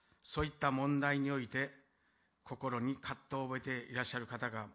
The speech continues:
も、方々も、どうぞあなたの御心の中にあることを深くし、知り、あなたの御胸に従っ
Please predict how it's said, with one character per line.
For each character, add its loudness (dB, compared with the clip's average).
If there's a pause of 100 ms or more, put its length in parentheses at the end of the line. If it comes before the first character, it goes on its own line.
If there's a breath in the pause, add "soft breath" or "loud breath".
(160)
も、 -4
方 -2
々 -2
も、 -2 (560 soft breath)
ど -2
う -2
ぞ 0
あ 0
な 0
た -4
の 0
御 -2
心 -4
の 0
中 -4
に 2
あ 6
る -4
こ -6
と -4
を -8 (280)
深 -4
く -12
し、 -4 (240)
知 -4
り、 -6 (440 loud breath)
あ -2
な -2
た -4
の -2
御 0
胸 -2
に -2
従 -2
っ 0